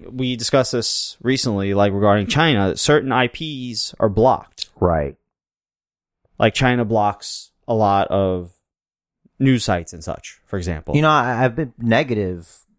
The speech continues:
Speaker 2: but what you just said is kinda like, I don't think the people should suffer for the decision of those in power.
Speaker 1: Right.
Speaker 2: Like,
Speaker 1: Especially
Speaker 2: it's
Speaker 1: a government
Speaker 2: not
Speaker 1: they can't change like we can here.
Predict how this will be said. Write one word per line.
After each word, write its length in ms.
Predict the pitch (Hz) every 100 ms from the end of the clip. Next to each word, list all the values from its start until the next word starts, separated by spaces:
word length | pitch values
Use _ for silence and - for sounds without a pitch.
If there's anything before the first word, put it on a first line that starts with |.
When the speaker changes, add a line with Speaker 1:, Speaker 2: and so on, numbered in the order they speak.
| _
Speaker 2:
but 300 | 104 104 98 _ 92 _ 64 _ _ _
what 180 | 113 123
you 80 | 131
just 220 | 139 -
said 200 | - 147 120
is 100 | -
kinda 240 | 131 120
like, 400 | 110 107 - - _ _ _ _ _ _ _ _ _ _ _
I 120 | - 151
don't 280 | 220 208
think 340 | - 185 170 _
the 100 | 131
people 720 | - 160 165 - 80 87 _ _ _ _ _ _
should 280 | - 131 -
suffer 800 | - - 147 - 107 90 87 - _ _ _
for 200 | - 117
the 120 | 104
decision 880 | 107 95 - 151 110 107 95 92 92 _ _ _ _
of 560 | 107 104 101 98 95 92
those 420 | 95 131 135 131 113
in 120 | 90
power. 600 | - 127 101 69 - _
Speaker 1:
Right. 240 | 110 107 -
Speaker 2:
Like, 80 | -
Speaker 1:
Especially 400 | 156 135 151 160
Speaker 2:
it's 120 | 151
Speaker 1:
a 20 |
government 340 | 147 180 143
Speaker 2:
not 60 | 135
Speaker 1:
they 120 | 127
can't 340 | - 127 117 92
change 380 | 143 135 107
like 200 | 101 101
we 140 | 113 113
can 280 | 113 101 92
here. 220 | 120